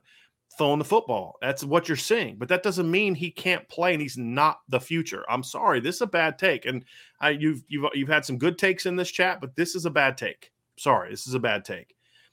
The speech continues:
You, you, you know, and this is the other thing too, is, like, a kid comes in, you put higher pressure on him or expectations on him than you probably should have. Not you specifically. We are not Marshall. I'm saying people in general, you know, you generally.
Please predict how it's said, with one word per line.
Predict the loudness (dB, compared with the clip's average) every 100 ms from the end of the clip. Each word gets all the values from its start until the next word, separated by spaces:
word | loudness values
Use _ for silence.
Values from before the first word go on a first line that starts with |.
| _
You, | -4 -2
you, | -2
you | 0 2
know, | 2
and | 2 0
this | 0
is |
the | 2
other | 0
thing | 0
too, | 0 2
is, | 2
like, | -2 -4
a |
kid | 0 2 4
comes | 2 4
in, | 4 2 0 -6 _ _ _ _
you | -10 0 2 6
put | 6 6
higher | 6 6 6
pressure | 4 2 2 0
on | 0 0
him | 0
or | 0
expectations | -2 -4 -2 -2 -2
on | -4
him |
than | -6
you |
probably | -2 -2 -2
should | -4 -4
have. | -4 -2
Not | -4 -2
you | -2 -2
specifically. | -6 -4 -2 -2 -4 -10 -12 -16 -6
We | -4
are | -2
not | -4 -2
Marshall. | -2 -2 -6
I'm |
saying | -4 -6 -4
people | -8 -6 -6
in | -4
general, | -4 0
you | 0
know, |
you | 2 0 0
generally. | 0 0 -2 -4